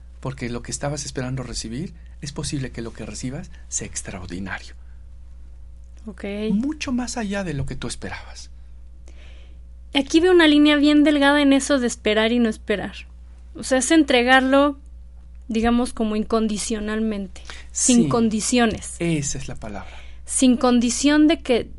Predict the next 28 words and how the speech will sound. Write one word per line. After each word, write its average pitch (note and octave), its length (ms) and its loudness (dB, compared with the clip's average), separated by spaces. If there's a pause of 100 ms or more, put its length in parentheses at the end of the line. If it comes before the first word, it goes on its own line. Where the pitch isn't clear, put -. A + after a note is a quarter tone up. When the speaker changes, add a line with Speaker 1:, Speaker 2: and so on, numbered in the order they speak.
(120)
Speaker 2:
si A3+ 220 -2
yo C4+ 200 4
te D4+ 100 -2
voy C4+ 160 2
a - 40 2
entregar A3+ 380 2
algo, A3+ 360 2
tú A3 180 -4
me A3 100 2
lo G3 120 0
regreses G3 760 -4 (1000)
Speaker 1:
Ujú. D3 220 -6
Speaker 2:
de A3+ 140 0
la G#3+ 120 2
misma B3 300 4
manera A3+ 420 4
o G#3+ 60 0
más. G3 420 -6 (240)
Speaker 1:
Claro. B2+ 320 -8 (320)
Speaker 2:
O - 20 -18
sea, A3 140 2
yo A3+ 140 4
entrego C4+ 400 6
desinteresadamente A3 1300 0 (120)
Speaker 1:
Ujú. C#3+ 380 -6 (1200)
Speaker 2:
y A3 140 0
ahí A3+ 120 6
está, C4+ 320 -4